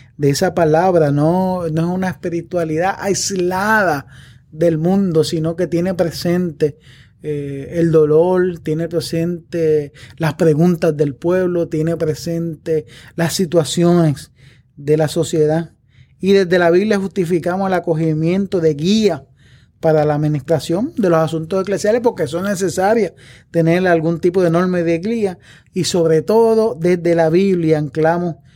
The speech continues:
nuestra esperanza escatológica de retorno inminente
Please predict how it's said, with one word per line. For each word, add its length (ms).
nuestra 400
esperanza 500
escatológica 840
de 180
retorno 500
inminente 680